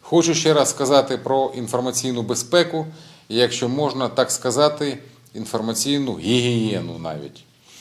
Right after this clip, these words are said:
в соціальних мережах. Ніяких переміщень військових, ніяких місць розташування техніки і так далі. Ні в постах, ні в обговореннях бути не повинно. У ворога створені цілі підрозділи, які моніторять таку інформацію.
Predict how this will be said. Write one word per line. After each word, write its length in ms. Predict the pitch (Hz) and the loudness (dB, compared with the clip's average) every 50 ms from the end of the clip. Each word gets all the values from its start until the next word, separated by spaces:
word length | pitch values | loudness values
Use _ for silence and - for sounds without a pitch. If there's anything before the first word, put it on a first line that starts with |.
| - - - - - | -20 -20 -20 -16 -10
в 40 | - | -6
соціальних 520 | 117 113 - 143 143 143 143 127 - - | -4 2 6 6 6 6 6 2 0 0
мережах. 420 | 113 110 104 101 90 87 76 69 - - - _ _ _ _ _ _ _ - | -2 0 0 -2 -2 -4 -6 -8 -10 -14 -20 _ _ _ _ _ _ _ -10
Ніяких 540 | - 117 135 156 160 156 160 135 - - - | -4 0 4 4 4 4 2 -2 -4 -4 0
переміщень 640 | 127 123 123 123 127 127 113 - - 113 104 95 98 - - - | 2 2 2 2 0 0 -2 -2 -4 -6 -8 -10 -12 -14 -12 -8
військових, 580 | 101 101 - - - 139 139 135 131 135 - 110 | -6 -6 -4 -2 0 0 0 0 -2 -4 -4 -4
ніяких 380 | 110 113 113 107 120 110 95 - - - _ _ - | -2 -2 -2 -2 -2 -8 -12 -14 -16 -20 _ _ -6
місць 240 | 117 120 113 - - | -4 -4 -4 -4 -4
розташування 640 | 101 95 - - 107 - - 107 104 104 101 101 98 | -6 -8 -8 -8 -8 -6 -4 -4 -4 -4 -4 -4 -6
техніки 600 | 95 - 147 143 143 - 151 139 - - 131 127 - - - - _ - | -2 -2 -2 -2 -2 -6 -10 -10 -10 -12 -14 -14 -16 -20 -20 -20 _ -16
і 60 | 104 | -10
так 260 | 98 117 120 110 107 101 | -2 0 0 0 0 -2
далі. 220 | 98 90 82 82 85 92 | -2 -2 -2 -4 -6 -6
Ні 140 | 110 123 | -6 -6
в 100 | 117 120 | -6 -4
постах, 480 | 123 120 113 - - 156 156 151 151 147 | -4 -4 -4 -2 0 2 2 2 0 -2
ні 100 | 120 113 | -4 -2
в 40 | 107 | -2
обговореннях 680 | 101 92 92 107 113 131 143 147 143 139 139 135 120 - 110 | -4 -4 -6 -6 -4 -2 -2 -2 -2 -2 -4 -4 -6 -8 -8
бути 260 | 110 120 117 - 110 | -8 -8 -6 -6 -6
не 120 | 110 104 | -6 -6
повинно. 460 | 98 104 98 90 90 85 78 73 76 76 - _ - - - - - - - - _ - | -6 -6 -6 -6 -6 -8 -10 -12 -16 -18 -20 _ -20 -20 -20 -20 -20 -20 -20 -20 _ -8
У 80 | 110 | -2
ворога 440 | 104 117 127 139 139 131 160 170 156 | 2 4 4 6 6 6 6 4 4
створені 520 | 156 - - 123 139 147 143 143 139 135 117 | 4 0 -4 0 0 2 2 2 0 -2 -2
цілі 340 | - - 139 143 139 139 | -2 -2 0 0 0 -2
підрозділи, 920 | 131 - - - 117 110 92 104 104 110 104 92 80 78 80 76 73 71 - - - - - - - _ | -4 -4 -4 -4 -2 -2 0 0 0 0 0 0 -4 -8 -10 -10 -12 -14 -16 -20 -20 -20 -20 -20 -18 _
які 260 | - 110 107 - 147 147 | -8 -6 -4 0 0 2
моніторять 560 | 139 127 117 107 95 127 131 131 127 117 120 | 2 2 0 -2 -2 -2 0 0 0 0 -2
таку 260 | 110 98 - 107 107 | -4 -8 -6 -6 -6
інформацію. 680 | 101 98 - 98 92 90 87 80 78 - - - - | -6 -4 -6 -6 -6 -6 -8 -8 -8 -10 -12 -14 -18